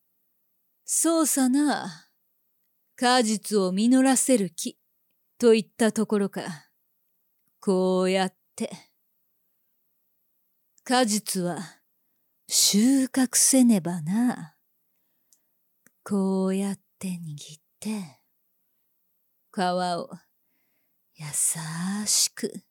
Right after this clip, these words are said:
傷つけないように剥いてやり、プリップリの果実が見える。ほ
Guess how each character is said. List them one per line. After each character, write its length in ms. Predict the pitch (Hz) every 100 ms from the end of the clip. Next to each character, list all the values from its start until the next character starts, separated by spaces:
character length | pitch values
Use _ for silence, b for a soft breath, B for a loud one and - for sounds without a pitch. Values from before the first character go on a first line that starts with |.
| _ _ _ _ _ _ _ _ -
傷 380 | - 240 226 247
つ 140 | -
け 180 | 294 254
な 180 | 233 190
い 120 | 180
よ 160 | 226
う 60 | 247
に 160 | 208 165
剥 200 | 170 185
い 100 | 202
て 180 | -
や 200 | 214 214
り、 180 | 208 - _ - _ _ _ _ _ _ _ _ _ _ _
プ 120 | 220
リ 160 | 220 240
ッ 20 | _ _ _
プ 140 | - 269
リ 160 | 262
の 140 | 262 262
果 200 | - 262
実 320 | 262 233 208
が 140 | 190
見 180 | 175 180
え 140 | 180 175
る。 160 | - 160 _ _ _ _ _ _ _ _ _ _ _ _
ほ 140 | -